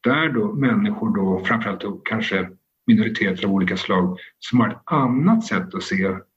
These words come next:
på saker och ting, har andra normer och värderingar än de som är dominerande i samhället.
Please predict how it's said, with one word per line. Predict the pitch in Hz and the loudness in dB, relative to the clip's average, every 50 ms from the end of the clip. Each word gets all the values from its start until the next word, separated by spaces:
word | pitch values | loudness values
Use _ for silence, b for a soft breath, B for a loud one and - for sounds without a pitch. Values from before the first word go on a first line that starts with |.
| _ _ - | _ _ -8
på | 117 | -6
saker | - - 107 95 90 90 - - - | -2 0 2 2 2 2 0 -2 0
och | - | 0
ting, | - 90 90 90 95 | 2 2 4 4 2
har | - 110 | 2 0
andra | - - 151 143 131 123 143 165 185 | 0 0 0 0 2 0 0 2 4
normer | 180 139 113 104 101 104 | 4 4 6 6 4 4
och | 104 | 4
värderingar | 110 104 92 104 95 95 92 92 95 95 95 92 95 92 - B B B B B - | 2 2 2 2 2 2 2 2 0 0 0 -2 -2 -4 -6 B B B B B -2
än | 117 120 110 | 0 2 4
de | 104 104 104 | 4 4 4
som | - - 113 | 4 4 4
är | |
dominerande | 113 113 117 117 123 123 135 147 165 180 180 180 180 156 147 | 4 6 6 6 6 6 6 6 6 6 8 8 6 6 4
i | |
samhället. | 147 - 143 104 95 95 95 90 92 - | 0 -2 -2 -2 -2 -2 -4 -4 -4 -6